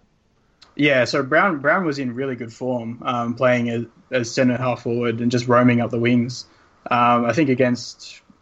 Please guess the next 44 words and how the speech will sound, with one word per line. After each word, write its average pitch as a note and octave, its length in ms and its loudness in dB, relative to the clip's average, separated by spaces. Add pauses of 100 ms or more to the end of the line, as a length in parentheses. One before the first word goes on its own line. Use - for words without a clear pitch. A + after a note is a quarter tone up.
on C#3 140 4
Anzac B2+ 340 2
Day, B2+ 180 0
he B2+ 100 0
had B2 200 0
something B2+ 200 -4
like A#2+ 160 -4
twenty-five B2 440 0
touches, A#2+ 440 -2
three A#2+ 200 -2
goals. A#2 540 -4 (560)
He's B2 160 -2
been, B2+ 400 4 (100)
was C3+ 140 2
in C3+ 80 2
really D#3+ 220 4
good B2 160 0
form, C3 260 4
but B2 100 2
he B2 60 0
just B2+ 240 -2 (300)
injured B2+ 260 -2
his A#2 160 -2
wrist B2 300 0
on B2+ 100 2
a, A#2+ 260 0
on A#2+ 180 -2
a A2+ 40 -6
bad A#2+ 280 2
landing A#2+ 480 -2
and A#2 360 -2 (400)
has A2+ 140 0
been B2 160 4
out B2 180 2
for, B2 120 -2
I A#2 100 0
think, A#2+ 200 -4
four A#2 240 -2
games A#2 400 -4
or A#2+ 60 -6
something A#2+ 280 -4
like A2+ 180 -2
that A2+ 160 2
now. A#2 340 -2